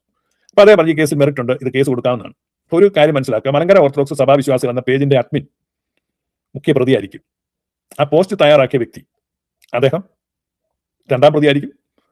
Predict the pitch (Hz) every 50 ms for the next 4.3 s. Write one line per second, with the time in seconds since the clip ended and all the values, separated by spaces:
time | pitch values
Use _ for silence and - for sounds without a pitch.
0 | _ _ _ _ _ _ - 165 - 175 151 175 202 220 202 220 202 185 185 185
1 | 185 - _ _ _ _ _ _ _ - 147 156 190 175 214 170 156 156 160 156
2 | 156 _ _ _ _ _ _ _ _ _ _ - 147 139 139 131 131 - _ -
3 | 131 131 - 135 101 - _ _ _ _ - 180 202 220 226 214 190 165 156 135
4 | 123 127 120 117 101 -